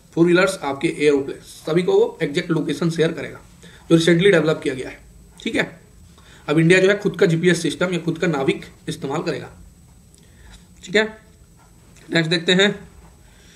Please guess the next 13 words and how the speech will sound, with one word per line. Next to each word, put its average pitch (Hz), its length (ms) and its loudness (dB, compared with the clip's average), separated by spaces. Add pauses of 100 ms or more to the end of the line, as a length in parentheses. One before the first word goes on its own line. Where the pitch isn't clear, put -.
(140)
बारह 139 200 0
नंबर, 170 500 0 (1120)
Dragonfly, 170 640 2 (880)
the 165 100 6
recent 208 340 2
project 208 340 0
of 202 100 -2
nasa 165 300 2
was 196 160 4
launch 170 360 2
explore 190 460 4
which 220 180 2
planet? - 420 -6